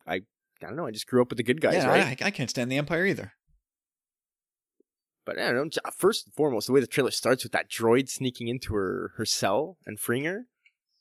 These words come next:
Speaker 1: that's super cool, man. And then it attaches itself to her back. Like, that's a neat little something I haven't seen in Star Wars before.
Speaker 2: Well, there's the Imperial answer to,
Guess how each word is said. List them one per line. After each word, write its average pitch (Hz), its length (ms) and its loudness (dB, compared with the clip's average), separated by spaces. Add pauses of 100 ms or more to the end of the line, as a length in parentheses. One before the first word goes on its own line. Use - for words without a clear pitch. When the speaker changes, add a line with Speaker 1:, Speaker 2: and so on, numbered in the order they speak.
(220)
Speaker 1:
that's - 120 -12
super - 580 0
cool, 117 300 4
man. 104 160 2
And 123 80 4
then 123 100 4
it 110 120 0
attaches 107 440 -2
itself 107 300 -2
to - 100 -6
her 95 60 -2
back. 95 420 -2
Like, 82 200 -4 (240)
that's - 200 -2
a 226 60 -2
neat 123 300 -2
little 107 420 -2 (580)
something 123 280 -2
I 101 80 -2
haven't 107 180 -4
seen 123 200 -4
in 107 60 -8
Star 110 240 0
Wars 101 200 0
before. 165 220 -4
Speaker 2:
Well, 175 140 2
there's 170 280 0
the 180 100 2
Imperial 165 400 2
answer 147 260 -2
to, 143 380 -2